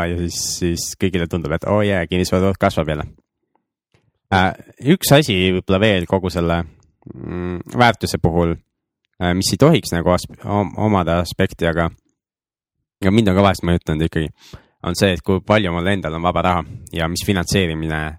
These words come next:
äh, mul võimalik on. Aga finantseerimisest me räägime arvatavasti kunagi hiljem ja põhjalikumalt, eks ju. Aga see vaba raha hulk ei tohiks sind mõjutada, aga võib-olla vahest, kui sul on ikkagi see vaba raha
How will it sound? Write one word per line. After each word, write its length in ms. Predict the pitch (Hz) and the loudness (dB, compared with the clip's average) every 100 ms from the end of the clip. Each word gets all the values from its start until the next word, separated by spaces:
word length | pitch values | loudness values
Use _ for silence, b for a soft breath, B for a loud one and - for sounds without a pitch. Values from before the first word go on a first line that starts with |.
| - | -10
äh, 160 | - 80 | -8 -6
mul 240 | 82 85 | -6 -2
võimalik 400 | 95 82 76 76 | -2 -2 -6 -8
on. 80 | 71 _ _ _ _ _ _ _ | -10 _ _ _ _ _ _ _
Aga 100 | - | -4
finantseerimisest 500 | 107 101 131 98 85 | -2 2 2 0 -4
me 80 | 92 | -2
räägime 300 | 92 90 85 | 0 0 -2
arvatavasti 540 | 85 85 - 80 - 80 80 80 80 80 82 | -2 -4 -4 -6 -6 -6 -4 -4 -4 -6 -4
kunagi 380 | - 87 80 87 | -2 -2 -2 -4
hiljem 300 | 95 82 80 80 | -2 -4 -6 -6
ja 140 | 78 | -6
põhjalikumalt, 560 | 78 98 82 - 78 - 80 | -2 -2 -2 -6 -8 -8 -10
eks 140 | - | -8
ju. 100 | 78 b b b b b b _ _ _ _ _ | -10 b b b b b b _ _ _ _ _
Aga 240 | 95 87 | 2 2
see 120 | 85 95 | 2 4
vaba 220 | 123 101 | 6 4
raha 200 | 101 101 87 87 | 4 4 4 2
hulk 300 | 113 - - | 0 -2 -2
ei 60 | 87 | 2
tohiks 460 | 117 139 113 - - | 4 4 4 0 -4
sind 100 | 90 | 0
mõjutada, 540 | 104 101 - 82 82 80 - - _ _ _ _ _ _ _ - | 2 0 0 -2 -2 -4 -12 -20 _ _ _ _ _ _ _ 0
aga 340 | 92 87 92 85 85 85 87 | 0 2 0 2 0 0 -2
võib-olla 380 | 117 107 110 98 | -2 0 2 2
vahest, 720 | 95 117 143 104 90 - - | 2 2 4 2 0 -4 -4
kui 120 | 101 92 | -4 0
sul 140 | 92 | 2
on 140 | 117 110 | 2 0
ikkagi 280 | 90 85 87 | -2 -2 -2
see 120 | 87 | 2
vaba 180 | 101 123 | 4 4
raha 220 | 92 104 | 4 2